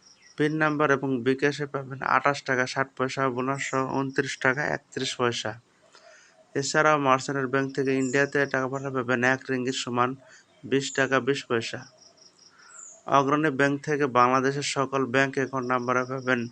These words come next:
এক রিঙ্গিত সমান ঊনত্রিশ টাকা পাঁচ পয়সা, বোনাস সহ ঊনত্রিশ টাকা সাতাত্তর পয়সা। এছাড়াও অগ্রণী ব্যাংকের পিন নাম্বার পাবেন আঠাশ টাকা পঁচাশি পয়সা,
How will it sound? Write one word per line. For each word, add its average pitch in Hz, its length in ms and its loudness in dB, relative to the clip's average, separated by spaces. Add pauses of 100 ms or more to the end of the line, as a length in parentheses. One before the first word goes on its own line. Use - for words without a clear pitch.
(580)
এক 135 240 0
রিঙ্গিত 131 260 -2
সমান 123 260 0
ঊনত্রিশ 131 440 -2
টাকা 127 260 0
পাঁচ 131 320 -2
পয়সা, 127 360 -2 (720)
বোনাস 139 340 0
সহ 139 200 -2
ঊনত্রিশ 131 320 -2
টাকা 135 220 2
সাতাত্তর 135 500 -4
পয়সা। 117 380 -4 (800)
এছাড়াও 151 460 2 (100)
অগ্রণী 139 360 0
ব্যাংকের 131 420 -2
পিন 135 220 -6
নাম্বার 139 340 -4
পাবেন 120 380 0
আঠাশ 123 380 2
টাকা 127 220 -2
পঁচাশি 135 500 -4
পয়সা, 131 380 -2